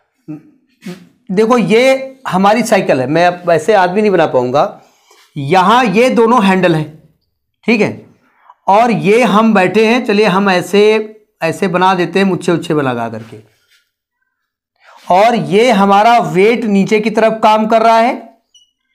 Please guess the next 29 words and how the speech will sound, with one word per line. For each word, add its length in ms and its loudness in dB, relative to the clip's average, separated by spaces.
और 200 2
ये 300 0
रिएक्शन 520 0
फोर्स 340 -2
ऊपर 400 -4
की 120 -10
तरफ 300 0
काम 240 2
कर 140 0
रहा 140 2
है 200 -4
और 160 0
ये 280 0
हैंडल 580 0
एफ़ 300 -4
वन 220 0
और 80 0
ये 220 0
इस 420 -4
हैंडल 280 -2
पे 180 -2
एफ़ 200 -2
टू 160 -2
फोर्स 340 -2
लग 140 -4
रहा 120 -10
है। 160 -20
हैंडल 320 -2
पकड़ोगे 540 2